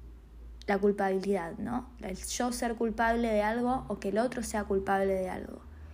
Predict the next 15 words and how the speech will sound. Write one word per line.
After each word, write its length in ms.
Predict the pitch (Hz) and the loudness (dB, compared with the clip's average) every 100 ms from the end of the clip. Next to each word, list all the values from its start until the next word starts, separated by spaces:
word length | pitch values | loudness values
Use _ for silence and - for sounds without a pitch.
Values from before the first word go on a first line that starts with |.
| - - - - | -16 -14 -8 0
Entonces, 460 | 214 220 240 233 - - - - - | 2 4 2 0 -8 -8 -4 0 2
la 140 | 269 | 4
culpa 500 | 320 330 - 294 - - | 4 4 4 4 2 0
nos 160 | 247 | 0
sirve 500 | 240 254 262 269 277 277 - - | 0 0 4 4 4 -2 -16 -12
para 240 | - 220 214 | -2 0 2
mantener 680 | 208 208 202 214 233 247 - - - - - | 2 2 2 4 4 2 -2 -14 -16 -18 -10
el 100 | - | -2
lugar 260 | 208 202 208 | 0 2 2
de 120 | 208 | 2
víctimas, 640 | 196 196 - 220 - - - - - - - - - - - - - - - - - - - - - - - - | 0 -2 -8 -10 -10 -14 -16 -16 -18 -18 -16 -14 -14 -16 -16 -14 -12 -14 -14 -14 -14 -16 -20 -20 -20 -20 -14 -2
para 220 | 220 220 | 2 2
ser 240 | 214 269 | 2 2
una 220 | 285 262 226 | 2 2 2
víctima 680 | 226 - 247 240 240 - | 0 -2 2 2 2 -6